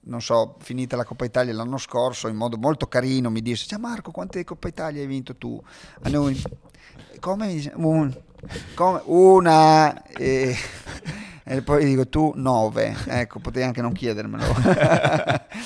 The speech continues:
La verità è che la differenza tra me e lui, mm, ad oggi è questa, ma non solo ad oggi, anche perché c'è questo mio carissimo amico che si chiama Stefano Pilastrini, che è un maestro nel mondo della pallacanestro, mi ha detto: "Gianmarco, lui è irraggiungibile dal punto di vista del palmarès perché ha vinto,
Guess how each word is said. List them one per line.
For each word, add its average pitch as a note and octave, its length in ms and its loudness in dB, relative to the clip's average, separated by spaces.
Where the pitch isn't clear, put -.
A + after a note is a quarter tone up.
La A2+ 120 -4
verità B2+ 340 0
è C3+ 40 2
che B2+ 80 -4
la B2 80 -2
differenza B2 420 -4
tra A#2+ 140 0
me A#2 160 0
e A#2 40 -2
lui, A#2+ 380 -2
mm, B2 340 -10
ad - 240 -4
oggi B2+ 260 -2
è A2+ 40 -6
questa, C3 320 -4
ma A2 100 -4
non B2 160 -6
solo A#2 200 -4
ad A2 100 0
oggi, A2+ 400 0
anche A2 220 -10
perché A#2 380 -8
c'è - 140 -12
questo A#2 240 -8
mio A#2+ 160 -2
carissimo A#2+ 420 -2
amico B2 240 -2
che A2+ 100 -6
si - 60 -10
chiama A#2+ 160 -4
Stefano A#2 360 -8
Pilastrini, A#2+ 500 -8
che A2+ 80 -12
è A#2+ 60 -8
un B2 180 -8
maestro B2 420 -8
nel B2 120 -6
mondo B2 160 -6
della B2 120 -4
pallacanestro, B2 540 -6
mi A#2 60 -6
ha - 40 -4
detto: A2 180 -10
"Gianmarco, A2+ 380 -8
lui A#2 200 -4
è A#2 80 -2
irraggiungibile B2 760 -6
dal A2+ 160 -6
punto A#2+ 240 -12
di A2 60 -6
vista A2 180 -10
del G#2+ 100 -12
palmarès A2 440 -8
perché A2 280 -14
ha G#2+ 60 -10
vinto, A2+ 520 -8